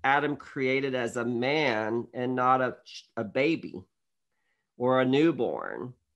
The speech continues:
Like, why was he created as a man right away? And then I started plugging in, thinking about, if I was Adam coming to form, what would that be like?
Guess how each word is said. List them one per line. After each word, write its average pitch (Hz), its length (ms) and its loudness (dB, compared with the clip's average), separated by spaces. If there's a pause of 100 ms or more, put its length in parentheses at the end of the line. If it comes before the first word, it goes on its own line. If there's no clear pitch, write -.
Like, 120 240 -2
why 131 260 4
was 143 180 -2
he 151 100 -6
created 127 420 -2
as 117 200 0
a 120 60 0
man 113 580 0 (280)
right 107 220 -2
away? 95 560 -8
And 139 160 -2
then 160 80 6
I 151 100 6
started 156 520 4
plugging 147 420 0
in, 139 320 2 (100)
thinking 156 420 0
about, 131 480 4 (380)
if 131 160 -4
I 156 160 6
was 139 360 2
Adam 151 500 6
coming 143 640 -2 (300)
to 147 120 -6
form, 135 1040 6
what 147 260 0
would 175 160 4
that 139 340 2
be 202 180 4
like? 76 500 -2